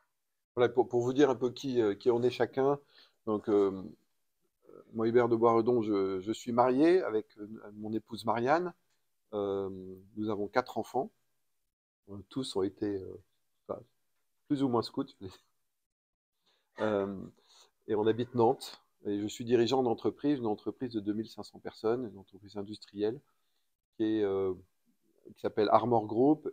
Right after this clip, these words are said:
et qui est leader mondial des consommables d'impression qui impriment les,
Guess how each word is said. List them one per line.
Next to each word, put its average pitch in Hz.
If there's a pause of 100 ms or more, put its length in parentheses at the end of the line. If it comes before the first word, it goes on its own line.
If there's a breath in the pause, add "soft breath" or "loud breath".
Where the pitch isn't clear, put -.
et 107
qui -
est 120
leader 113
mondial 117
des 110
consommables 123
d'impression 120
qui -
impriment 113
les, 90